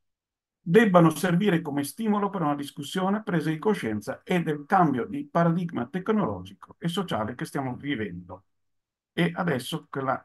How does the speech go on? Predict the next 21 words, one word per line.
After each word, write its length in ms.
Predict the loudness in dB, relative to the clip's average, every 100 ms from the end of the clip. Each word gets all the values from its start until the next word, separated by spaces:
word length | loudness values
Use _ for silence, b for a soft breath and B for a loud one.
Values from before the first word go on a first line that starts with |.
| _
questa 320 | -4 -2 0
è 60 | 0
la 140 | 2
mia, 380 | 0 0 -2 -4 _ _ _ _ _
eh, 180 | -10 -8
slide 480 | -4 2 4 4 2 4
finale. 500 | 8 10 10 6 8
Non 220 | 10 10
ho 100 | 8
chiesto 380 | 4 2 2 -2
alla 200 | -2 4
macchina 480 | 4 4 0 -2
se, 340 | -4 -2 -2 -2
eh, 240 | -4 -4 -2
capisce 420 | -2 0 0 0
questa 220 | -2 -2
vignetta, 300 | 0 0 -4 _ _ _ _ _ _
ma 180 | -2 -2
sono 260 | 0 -2 0
disposto 680 | -2 0 -2 0 -4 -6 -2
a 260 | -2 -2